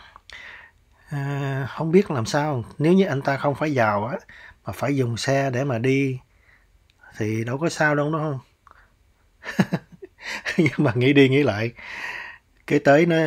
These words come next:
cái số nó tới rồi thì đi xe nó cũng bị đụng chết. Ờ, đi máy bay rớt thì cũng có, mà ví dụ như người ta bị accident, à, chết cũng có như, à,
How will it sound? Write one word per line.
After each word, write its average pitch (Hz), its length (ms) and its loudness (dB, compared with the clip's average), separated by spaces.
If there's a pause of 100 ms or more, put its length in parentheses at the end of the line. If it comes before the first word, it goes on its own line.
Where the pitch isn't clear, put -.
cái 151 120 2
số 160 260 4
nó 170 100 2
tới 147 280 2
rồi 120 160 2
thì 110 140 0
đi 120 160 2
xe 131 260 -2
nó 143 120 -2
cũng 131 180 -4
bị 110 120 2
đụng 110 260 -4
chết. 156 220 -2 (1700)
Ờ, 120 240 -4
đi 127 140 0
máy 135 140 -2
bay 123 520 4
rớt 143 180 2 (160)
thì 101 140 -4
cũng 127 400 -6
có, 147 360 -4
mà 107 180 -6 (100)
ví 131 100 -2
dụ 104 120 0
như 117 280 -4 (520)
người 101 120 -6
ta 113 220 -4
bị 107 140 -4 (120)
accident, 120 680 -4
à, 120 220 -6
chết 135 200 -2
cũng 123 160 -6
có 165 180 -4
như, 156 300 0
à, 156 640 -4